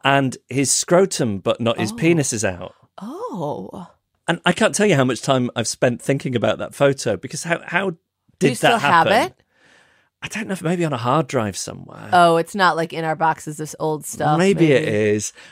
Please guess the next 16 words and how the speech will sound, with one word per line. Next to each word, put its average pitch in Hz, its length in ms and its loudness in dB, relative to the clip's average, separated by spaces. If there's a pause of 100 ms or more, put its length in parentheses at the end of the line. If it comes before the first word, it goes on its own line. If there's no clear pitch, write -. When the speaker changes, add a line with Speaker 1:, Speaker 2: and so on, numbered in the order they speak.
(100)
Speaker 1:
But 165 120 0
Speaker 2:
Oh 190 80 -4
my 151 220 -6
God. 156 600 -2
Speaker 1:
how, 262 240 2
how 226 200 0
did, - 200 -14 (140)
so - 240 2
is 262 240 2
it - 160 0
that 170 240 -2
somebody, 151 840 2 (360)
he 147 140 -2
had 143 120 0
a 135 60 2
carer 143 760 0